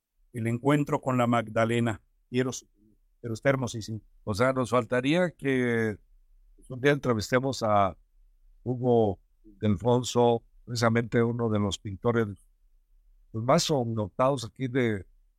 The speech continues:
Speaker 2: esta sociedad, si no es el más connotado, pero para no cometer errores, pinta muy bien, padre. Y fue uno de los que auxiliaron en pintar ese mural.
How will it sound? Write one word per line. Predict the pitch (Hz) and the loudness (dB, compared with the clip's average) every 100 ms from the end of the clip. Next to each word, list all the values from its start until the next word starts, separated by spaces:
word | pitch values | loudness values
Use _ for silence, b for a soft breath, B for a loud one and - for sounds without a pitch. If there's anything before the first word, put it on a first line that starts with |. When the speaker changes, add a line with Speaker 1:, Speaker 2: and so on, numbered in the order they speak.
| _ _ | _ _
Speaker 2:
esta | - 120 135 | -6 0 0
sociedad, | 120 104 104 98 101 117 | 2 -2 -2 -2 2 2
si | 127 113 | 0 -6
no | 98 113 | -2 -2
es | 123 | 0
el | 107 | -2
más | 107 117 | -2 -4
connotado, | 110 101 95 95 107 110 113 | -6 -6 -6 -4 -2 0 -2
pero | 104 95 90 - - - _ - | -4 -6 -6 -10 -20 -20 _ -20
para | - 98 98 | -6 -2 0
no | 117 | 0
cometer | 120 101 90 113 | -2 -4 -2 0
errores, | 107 98 107 107 117 | 0 0 0 0 -2
pinta | - 107 - | -6 -8 -4
muy | 104 107 104 | -2 0 0
bien, | 95 98 101 _ _ _ _ _ | 0 -2 -6 _ _ _ _ _
padre. | 98 95 104 110 _ _ _ _ _ _ _ _ | -4 -2 -4 -8 _ _ _ _ _ _ _ _
Y | 110 110 107 107 95 | -2 0 2 0 0
fue | 127 | 0
uno | 131 135 | 2 4
de | 120 | 4
los | 107 107 104 98 - _ _ | 4 2 2 -2 -12 _ _
que | 104 101 101 101 | -4 -2 -2 -4
auxiliaron | 98 107 113 107 123 131 123 113 | -4 -4 -4 2 2 2 -2 -4
en | 104 - - _ _ _ _ | -8 -12 -20 _ _ _ _
pintar | 110 101 127 | -12 0 2
ese | 120 123 | 2 -2
mural. | 107 87 87 | -6 -6 -8